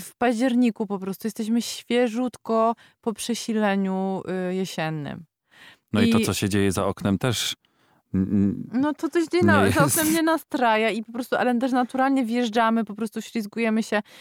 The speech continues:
Speaker 1: w tę zimniejszą, w ten, w tę ciemniejszą porę roku, w której naturalnie, jak obserwujemy przyrodę, to widzimy, że te liście żółkną, że soki schodzą w dół, że,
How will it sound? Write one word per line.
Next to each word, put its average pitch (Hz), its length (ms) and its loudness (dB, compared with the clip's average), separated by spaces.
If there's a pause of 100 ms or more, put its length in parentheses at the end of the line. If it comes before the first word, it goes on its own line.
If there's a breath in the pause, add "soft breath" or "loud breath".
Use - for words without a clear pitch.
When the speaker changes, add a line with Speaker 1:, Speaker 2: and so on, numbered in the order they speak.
(160 loud breath)
Speaker 1:
w - 80 -20
tę 226 240 2
zimniejszą, 220 760 2
w - 40 -8
ten, 220 180 -2 (140)
w - 40 -20
tę 226 180 0
ciemniejszą 226 580 0
porę 208 260 -2
roku, 196 400 -2
w - 40 -12
której 226 260 -2 (300 loud breath)
naturalnie, 254 440 2
jak 208 120 -2
obserwujemy 226 460 -2
przyrodę, 214 340 -4
to 208 120 -8
widzimy, 202 500 0
że 170 120 -6
te 196 180 0 (280 soft breath)
liście 220 380 -2
żółkną, 190 1000 0
że 202 340 0
soki 208 420 -4
schodzą 202 520 0
w 185 100 -6
dół, 180 520 0
że, 185 400 2